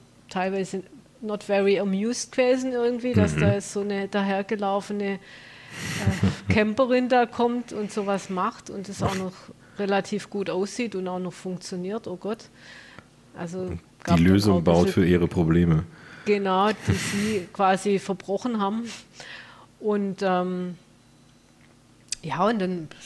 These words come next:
Speaker 1: kam's eine zum anderen, ne? Dann haben wir noch für, für mein Modell haben wir noch mal zwei andere Sachen gemacht, noch so ein eine Ablagebox für, für das komische Fach neben,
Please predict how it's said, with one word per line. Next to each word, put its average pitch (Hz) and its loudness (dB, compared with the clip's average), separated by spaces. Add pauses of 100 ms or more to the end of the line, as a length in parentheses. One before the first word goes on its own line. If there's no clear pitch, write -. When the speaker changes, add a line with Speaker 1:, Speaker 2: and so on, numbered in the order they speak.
Speaker 1:
kam's 165 -6
eine 156 -8
zum 208 -12
anderen, 208 -8
ne? 180 -10
Dann 180 -10
haben 185 -10
wir 185 -8
noch 180 -12
für, 180 -12
für - -18
mein 185 -8
Modell 202 -4
haben 185 -4
wir 185 -6
noch 185 -10
mal 185 -8
zwei 180 -8
andere 202 -6
Sachen 220 -6 (280)
gemacht, 196 -10
noch 196 -12
so - -12
ein 185 -8 (640)
eine 180 -6
Ablagebox 226 0
für, 185 -8
für - -14
das 185 -10
komische 196 -6
Fach - -4
neben, 214 -4